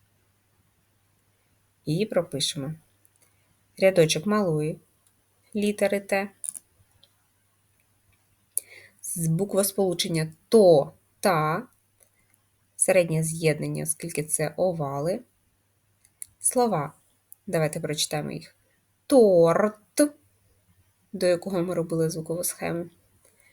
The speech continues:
Спорт. Що таке спорт?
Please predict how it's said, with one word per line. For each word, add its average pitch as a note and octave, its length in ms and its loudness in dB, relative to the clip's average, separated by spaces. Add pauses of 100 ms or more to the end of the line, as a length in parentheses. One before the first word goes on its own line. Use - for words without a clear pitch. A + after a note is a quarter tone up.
(440)
Спорт. G#3+ 1800 4 (880)
Що - 240 0
таке D#3+ 220 -2
спорт? - 440 -8